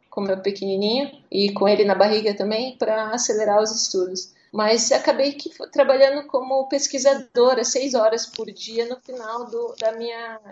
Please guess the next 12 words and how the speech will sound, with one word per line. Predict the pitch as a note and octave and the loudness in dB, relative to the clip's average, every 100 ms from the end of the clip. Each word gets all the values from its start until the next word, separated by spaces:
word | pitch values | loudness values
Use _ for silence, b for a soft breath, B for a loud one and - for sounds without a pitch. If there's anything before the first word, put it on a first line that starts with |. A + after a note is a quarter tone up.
| - | -20
da | - G#3 | -4 -4
minha | G#3+ A3 A3 | -2 -6 -8
licença | A3+ A3+ A3 A3 A#3+ G#3 | -8 -4 -4 -4 -6 -4
maternidade, | G#3 A3 G#3+ G3+ F#3 F#3 G#3 B3+ C4 | -4 -4 -4 -4 0 2 2 0 -4
com | - G#3 G#3 G#3 G#3 | -12 -10 -10 -10 -10
ele | G#3 G#3 | -6 -4
bem | G#3+ | -4
pequenininho. | C4 - A3 G#3 G#3+ D4+ D4+ _ _ | -4 -10 -6 -4 -4 -4 -6 _ _
E | - A3+ A3 A3+ A3+ A3 | -2 0 0 0 -2 -2
quando | - A3 | 0 2
ele | A3 A#3 | 2 2
foi, | - G#3+ | 0 0